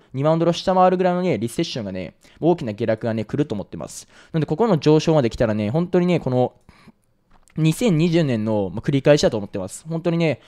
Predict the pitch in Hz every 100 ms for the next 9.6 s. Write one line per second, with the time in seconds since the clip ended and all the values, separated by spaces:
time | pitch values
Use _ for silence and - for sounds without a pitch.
0 | - 139 131 180 175 175 180 170 170 175
1 | 170 175 175 165 113 101 127 - 185 151
2 | 117 107 127 139 139 147 143 143 139 135
3 | 139 - - 143 139 143 156 151 151 156
4 | 160 180 143 - - - 127 127 156 110
5 | 107 117 113 - 127 143 135 127 95 -
6 | 101 - _ - 131 104 104 107 113 123
7 | 113 110 117 110 110 - 113 - 131 170
8 | 107 104 98 98 101 101 98 - - _
9 | _ _ _ - 98